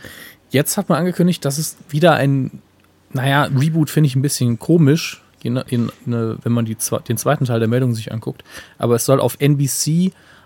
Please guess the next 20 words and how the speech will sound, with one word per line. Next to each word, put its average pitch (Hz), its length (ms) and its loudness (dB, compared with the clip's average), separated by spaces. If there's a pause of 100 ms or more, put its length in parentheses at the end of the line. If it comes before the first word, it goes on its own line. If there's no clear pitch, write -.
(140)
eine 127 200 2
Neuauflage 131 640 2
von 101 160 -8
Cruel 104 260 -2
Intentions 147 640 -2
beziehungsweise 117 500 -4
Eiskalte - 340 -4
Engel 127 160 -2
geben 120 260 -2
als 110 240 -4
Serie. 110 420 0 (1120)
Und, 110 360 -2
äh, 107 180 -2
Sarah 123 200 0
Michelle 123 240 0
Gellar, 143 320 4
die 127 120 0
ja 117 120 4
damals 113 480 0
die 104 340 -6